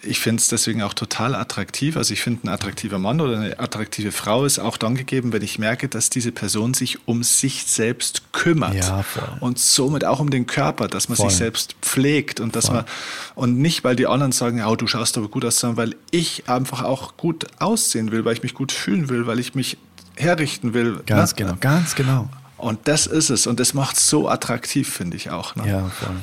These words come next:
Speaker 1: Und wenn du anschaust, wie die Leute teilweise rumlaufen, dann ist das eine Projektion ihres Selbstwertgefühls.
Speaker 2: Ja, absolut, ist so. Ist wirklich so.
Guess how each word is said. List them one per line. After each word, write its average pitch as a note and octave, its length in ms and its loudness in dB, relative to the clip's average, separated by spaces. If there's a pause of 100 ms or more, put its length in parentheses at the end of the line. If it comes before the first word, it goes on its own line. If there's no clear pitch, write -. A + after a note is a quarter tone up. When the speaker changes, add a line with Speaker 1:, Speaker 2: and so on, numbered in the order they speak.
(280)
Speaker 1:
Und A#2+ 160 4
wenn B2+ 120 6
du B2 120 6
anschaust, C#3 400 2
wie B2+ 40 0
die B2+ 80 4
Leute A#2+ 380 2
teilweise A2 460 -2
rumlaufen, G#2+ 840 0
dann - 240 -4 (500)
ist - 300 2
das C#3 220 2
eine A#2 320 0
Projektion G#2+ 840 0
ihres A2 300 -2
Selbstwertgefühls. A#2 720 -2
Speaker 2:
Ja, - 40 -8
absolut, C3+ 500 0
ist - 200 -2
so. G2+ 220 -4 (320)
Ist - 180 -2
wirklich - 300 0
so. - 120 -8